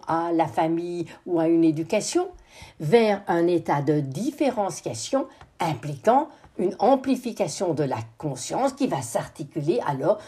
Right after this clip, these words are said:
d'une manière harmonieuse, en tenant compte des différents aspects.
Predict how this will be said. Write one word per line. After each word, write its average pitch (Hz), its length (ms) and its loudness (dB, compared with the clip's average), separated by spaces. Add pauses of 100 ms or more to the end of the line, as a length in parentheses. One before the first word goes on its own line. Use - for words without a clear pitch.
(120)
d'une 170 160 2
manière 165 380 2 (340)
harmonieuse, 165 920 0 (580)
en 135 140 -4
tenant 135 440 -6
compte 208 320 -2
des 160 100 0
différents 165 600 -4
aspects. 147 420 -6